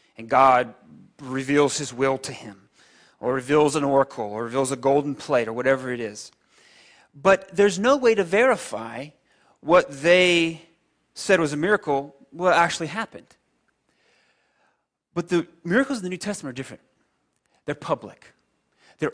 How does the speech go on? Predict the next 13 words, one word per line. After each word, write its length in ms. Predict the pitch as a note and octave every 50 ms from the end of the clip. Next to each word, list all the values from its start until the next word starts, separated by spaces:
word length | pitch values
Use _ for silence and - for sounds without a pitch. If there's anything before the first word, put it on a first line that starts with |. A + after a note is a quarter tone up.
| -
openly 600 | - D#3+ F#3 F#3 - F#3 D#3+ D3 C#3+ C#3 C3 C3 - _ _ _ -
verifiable. 800 | B2 C3+ C3 B2+ - - - C#3+ A#2+ A#2+ A#2+ G#2 F#2+ - - - _ _ _ _ _ _ _ _ _ _ _ _
They 400 | - C#3 F3 F3 F#3 F#3 F3 - - -
beg 460 | B2+ A#2+ A#2+ D3+ D#3+ G3 G3 C#3+ B2
you 320 | A#2+ A#2+ A2+ F#2 C#2+ C2 _ _ _ _ _ _ _ _ _
to 80 | -
check 680 | C#3 - - - - F#3 C#3 A2 - - - - - - _ _ _ _ _ _ _ -
on 80 | B2 B2+
the 60 | A#2 -
truth 280 | - - E3 C#3+ -
of 100 | B2+ A2+
the 40 | A#2+
miracle. 420 | A2+ A#2 A#2 A2+ - - - -